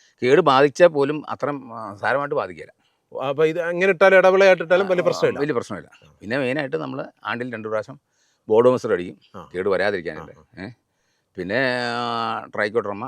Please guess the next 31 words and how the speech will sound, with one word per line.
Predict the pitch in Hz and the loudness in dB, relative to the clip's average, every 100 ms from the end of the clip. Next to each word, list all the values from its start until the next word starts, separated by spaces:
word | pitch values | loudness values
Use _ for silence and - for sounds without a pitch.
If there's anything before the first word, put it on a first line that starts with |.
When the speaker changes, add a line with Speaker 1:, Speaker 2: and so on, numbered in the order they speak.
| - | -14
Speaker 1:
അങ്ങനെ | 101 104 107 - 95 | -16 -14 -14 -16 -18
ചാണകത്തിൻ്റെ | 98 104 101 113 110 113 | -10 -6 -4 -6 -6 -8
കൂടെ | 95 - _ | -8 -10 _
വാമ, | 95 98 113 | -10 -8 -8
അങ്ങനെ | 104 107 104 | -10 -8 -6
അതെല്ലാം | 110 107 | -6 -6
കൂടെ | 107 101 | -8 -12
കൂട്ടി | 113 143 _ - | -16 -18 _ -20
Speaker 2:
ആ. | 90 | -12
Speaker 1:
ഇതിൻ്റെ | 95 113 | -4 -4
ചുവട്ടിലിട്ട് | 113 110 120 98 | -2 -4 -4 -6
കൊടുക്കും. | 90 87 - _ 85 | -6 -8 -14 _ -20
Speaker 2:
ആ. | |
Speaker 1:
ഉം. | 80 90 113 _ - | -16 -16 -18 _ -16
Speaker 2:
അങ്ങനെ | 117 131 135 120 | -10 -8 -4 0
Speaker 1:
എല്ലുപൊടി, | 135 156 175 | 2 4 6
വേപ്പുണ്ണാക്ക്, | 165 143 147 151 151 143 151 143 | 6 6 4 2 2 4 4 4
ആ, | 143 135 131 131 127 123 - | 2 0 0 0 -2 -6 -4
ട്രൈക്കോഡർമ, | 120 117 123 127 | -4 -4 -4 -6
ഇങ്ങനെയുള്ള, | 120 117 123 123 110 110 110 107 95 | -8 -8 -6 -6 -8 -12 -12 -12 -14
ആ, | 92 90 _ _ _ _ 113 | -18 -18 _ _ _ _ 2
ജൈവവളമാണ് | 123 151 180 131 135 - 107 | 6 6 4 2 -2 -8 -8
മെയിനായിട്ട് | 120 123 107 | -4 -4 -4
ഉപയോഗിക്കുന്നത്. | 90 87 82 76 | -8 -10 -10 -14
Speaker 2:
ആ, | 87 | -16
ഓ. | 76 _ | -16 _
Speaker 1:
ഏ, | 92 - 104 | -20 -20 -10
കീടനാശിനി | 107 131 135 165 | -8 -6 -6 -6
ഉപയോഗിക്കുന്നുണ്ടോയെന്ന് | 139 170 180 160 147 | -2 -2 -2 -4 -4
വെച്ചാൽ | 143 143 151 | -6 -6 -6
ഈ | 135 139 135 | -8 -10 -12